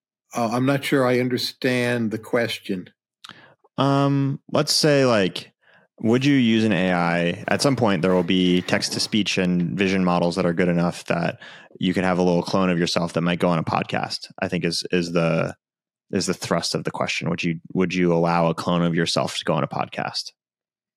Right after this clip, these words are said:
Speaker 1: I'm not <laughs> sure the choice will be up to me.
Speaker 2: <laughs>
Speaker 1: Uh, I'd like to see what it's like. I will say this, you know, I published a book online this last year called goat,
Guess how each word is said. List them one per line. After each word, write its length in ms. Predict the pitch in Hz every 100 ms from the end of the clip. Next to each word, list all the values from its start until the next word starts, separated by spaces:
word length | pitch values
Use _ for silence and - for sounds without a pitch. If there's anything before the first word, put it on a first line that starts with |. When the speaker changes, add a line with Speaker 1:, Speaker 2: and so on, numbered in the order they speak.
| _ _ _ -
Speaker 1:
I'm 160 | -
not 220 | 156 190 139
<laughs> 20 |
sure 240 | - 202
the 180 | - 175
choice 480 | - 170 156 147 -
will 140 | 143
be 220 | 135 139
up 220 | 165 165 -
to 80 | 131
me. 300 | 143 143 110
Speaker 2:
<laughs> 40 | - - -
Speaker 1:
Uh, 400 | - - - 120
I'd 180 | 151 156
like 200 | 180 180
to 60 | 156
see 280 | - 170
what 160 | 143 135
it's 180 | 123 -
like. 320 | 151 139 107
I 120 | 127
will 180 | 143 170
say 260 | - 147 131
this, 400 | 160 131 - - _ _ _ _
you 100 | 156
know, 140 | 139 123
I 80 | 131
published 480 | 156 160 151 143
a 60 | 147
book 240 | 143 143
online 640 | 139 135 131 139 139 131 117
this 200 | 113 -
last 380 | 117 107 -
year 340 | 127 123 107 - _ _ _ _ _
called 260 | - 110 -
goat, 400 | 131 120 -